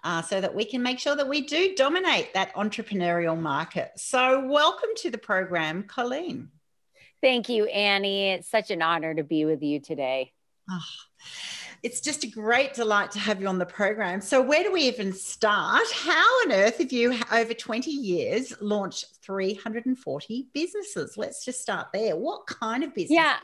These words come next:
Speaker 1: And
Speaker 2: I would say, yeah, I would say on an average, I probably had about forty clients, you know, anywhere from thirty to forty clients at a time that I was working with. So as you can imagine, in a regular work week,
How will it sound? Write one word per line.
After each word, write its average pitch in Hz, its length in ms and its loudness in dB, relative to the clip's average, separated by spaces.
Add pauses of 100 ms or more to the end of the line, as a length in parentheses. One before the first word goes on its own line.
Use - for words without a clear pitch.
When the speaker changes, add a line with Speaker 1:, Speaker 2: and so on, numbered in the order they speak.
(640)
Speaker 1:
And 208 80 0
Speaker 2:
I 269 160 8
would 427 220 8
say, 330 460 6
yeah, 330 320 4
I 285 60 4
would 285 220 0
say 320 240 4
on 339 160 2
an 277 140 -4
average, 254 720 0
I 240 120 2
probably 277 640 0
had 240 520 0
about 214 460 2
forty 240 340 0
clients, 247 720 -4
you 233 100 -6
know, 220 120 0
anywhere 226 380 2
from 226 220 -4
thirty 214 340 0
to 220 80 0
forty 208 280 0
clients 208 480 -2
at 202 100 -4
a 196 60 -2
time 190 360 0
that 190 100 0
I 175 140 4
was 175 180 -2
working 175 380 -2
with. 226 360 2
So 196 280 4
as 185 160 -2
you 196 80 -4
can 196 140 -4
imagine, 185 640 0
in 208 140 0
a 180 80 -2
regular 175 460 0
work 170 280 -4
week, 220 420 0